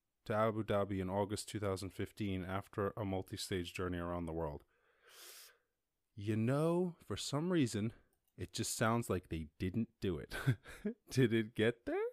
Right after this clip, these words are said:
Uh, it's also the name of two operational aircrafts. It was the aircraft, da, da, da, da. Um, Okay, so Solar Impulse's project goals were to make the circumnavigation, the first circumnavigation of the Earth by a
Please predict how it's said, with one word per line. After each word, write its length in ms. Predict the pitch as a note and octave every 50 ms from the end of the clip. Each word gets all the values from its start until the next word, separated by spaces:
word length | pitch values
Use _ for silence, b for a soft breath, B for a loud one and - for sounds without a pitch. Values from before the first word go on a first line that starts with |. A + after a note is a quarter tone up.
| _ _ _ B B B B B B B B B B B -
Uh, 600 | - A2 G2+ G2 G2+ G#2 F#2+ F#2 G2 F#2+ F2+ - -
it's 240 | A2+ G#2 F#2+ -
also 760 | G#2 G#2 A#2 A#2+ - - - A#2 A2 G#2 G#2 G#2 G#2 G#2 G2+ - _ _ _ _ -
the 60 | F#2
name 200 | F#2 G2 G2 F#2+ F#2
of 100 | E2+ -
two 320 | - - A2 G#2 G2+ F#2+
operational 560 | F#2 - - F2+ E2 E2 - - F#2 G2+ A#2
aircrafts. 420 | A#2+ - - A#2 A2+ A2+ G#2+ - -
It 60 | -
was 240 | G2+ F#2+ - - b b b b b b b b b
the 60 | G#2
aircraft, 460 | A2 A#2+ A#2+ - B2+ B2 B2 A#2 - -
da, 80 | F#2+
da, 160 | F#2 F#2 F2
da, 160 | D#2+ D#2+ F2 E2+ - -
da. 480 | A2+ A#2 A#2 A#2 A2+ A2+ A2+ A2+ A2+ A2 - _ _ _ _ _ _ _ _ _ _ _ _ _ _ _ _ _ _ _ _ _ _ _ _ _ _ _ _ _ _ _ _ _ _ _ _ _ -
Um, 640 | A#2+ A#2 A#2 A#2 A#2 A#2 A#2 A#2 A#2 A#2 A2+ A2 - _ _ _ _ _ _ _ _ _ _ _ _ _ _ _ _ _ _ _ _ _ _ _ _ _ - C3+
Okay, 220 | D3 - G2+ -
so 180 | - - A#2+ - -
Solar 320 | - C#3 C#3+ D3 D3 C#3+
Impulse's 460 | C#3+ C#3 - C3+ B2 A#2+ - - A2+ -
project 460 | - A#2 A2 G2+ G#2 G#2+ G#2 - -
goals 360 | - G#2 G2+ G2+ G2 - -
were 100 | G2 F#2+
to 100 | - -
make 260 | F#2+ G2 G#2 - -
the 100 | - F#2
circumnavigation, 920 | - - A2+ A2 - - G#2 G#2 G2+ F#2+ - - G2+ G2 - - - G#2+
the 60 | -
first 260 | - - B2 B2 - -
circumnavigation 800 | A#2+ A2+ - - G2+ G2+ G2 G2 - - G2+ G2 G2+ - - G2
of 120 | F#2+ E2+
the 100 | F2 F2
Earth 200 | F2 F2 F2+ - -
by 200 | - F#2 F2+ F2
a 100 | E2+ E2